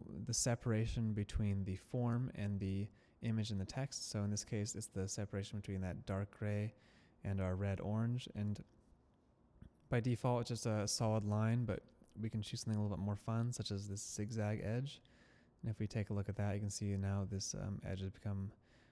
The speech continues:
this fun zigzag style. And if you want something, something maybe a little bit more reserved, you can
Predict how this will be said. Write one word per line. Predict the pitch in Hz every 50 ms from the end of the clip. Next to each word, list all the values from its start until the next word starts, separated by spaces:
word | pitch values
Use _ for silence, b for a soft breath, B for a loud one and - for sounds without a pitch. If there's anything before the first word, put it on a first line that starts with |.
| B B B -
this | 110 - -
fun | - 104 98 98 95
zigzag | 95 101 98 95 98 - 101 95 98 98 -
style. | - - 95 95 95 98 101 - - - _ b b b b b b b b b _ - B B B B B B B _ -
And | 123
if | 117 131
you | 147
want | 135 131
something, | - - 123 117 117 117 120 120
something | 127 123 117 117 113 113
maybe | 113 110 110 110 110
a | 107
little | 110 110 110 107
bit | 110 104 -
more | - 107 107 110 107 104
reserved, | 104 104 107 110 104 107 107 107 113
you | 107
can | - - 104 101 101